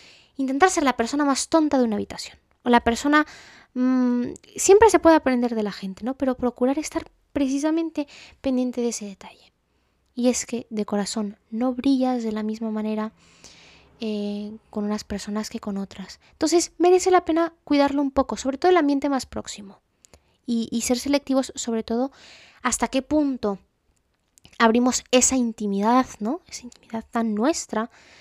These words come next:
con esas personas. Porque hay unos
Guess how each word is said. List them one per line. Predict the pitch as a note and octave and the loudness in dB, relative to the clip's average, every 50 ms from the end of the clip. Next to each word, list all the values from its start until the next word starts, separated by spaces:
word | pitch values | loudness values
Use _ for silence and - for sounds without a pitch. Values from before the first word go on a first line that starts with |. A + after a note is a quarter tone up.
| _ _ _ _ _ _ _ _ _ _ _ _ | _ _ _ _ _ _ _ _ _ _ _ _
con | - D4+ C#4+ | 0 2 2
esas | B3+ A3 G#3 - | 2 0 -4 -8
personas. | - - - - - - - - - - _ _ _ _ _ _ _ _ _ _ _ _ _ _ _ _ _ _ _ _ _ _ _ _ _ | -10 -14 -14 -16 -16 -18 -20 -20 -20 -20 _ _ _ _ _ _ _ _ _ _ _ _ _ _ _ _ _ _ _ _ _ _ _ _ _
Porque | - G#3+ - - - F#3+ | -8 -8 -8 -8 -8 -6
hay | F#3 F#3+ G3 G#3 | -4 -2 0 0
unos | B3 C#4 C4 A3+ - - - - | 0 0 0 -2 -4 -10 -18 -20